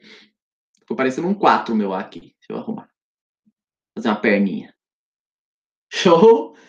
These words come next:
Então, beleza. B, bem fácil, ó.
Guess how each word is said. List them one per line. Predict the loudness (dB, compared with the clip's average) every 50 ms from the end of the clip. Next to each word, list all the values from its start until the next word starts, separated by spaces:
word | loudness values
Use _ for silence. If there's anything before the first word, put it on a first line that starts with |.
| _ _ _ _ _ _ _ _
Então, | -2 0 2
beleza. | 4 4 4 4 4 2 0 -2 -6 -14 -18 _ _ _ _ _ _ _ _ _ _ _ _ _ _ _ _ _ _ _ _ _ _ _ _ _ _ _ _ _
B, | -10 0 4 6 6 6 4 0 -8 -18 _ _ _ _
bem | 2 4 4 4 2
fácil, | 0 0 0 0 0 -2 -4 -6 -6
ó. | -4 -6 -8 -12